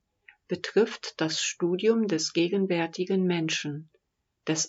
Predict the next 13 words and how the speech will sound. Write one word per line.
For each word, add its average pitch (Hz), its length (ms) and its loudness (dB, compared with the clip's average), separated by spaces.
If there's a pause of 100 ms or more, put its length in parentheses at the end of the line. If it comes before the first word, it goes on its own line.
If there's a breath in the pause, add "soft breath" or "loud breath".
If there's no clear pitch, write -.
einfachen 180 640 0
Bürgers, 185 720 2 (380)
wie 185 180 6
auch 170 220 4
des - 380 0
in 170 220 -2
der 160 180 0
Öffentlichkeit 196 960 -2
stehenden 165 580 2
Ministers. 175 920 0 (1300)
Welche 208 480 2
Kräfte, 196 720 -2 (420)
Motivationen, 170 1300 0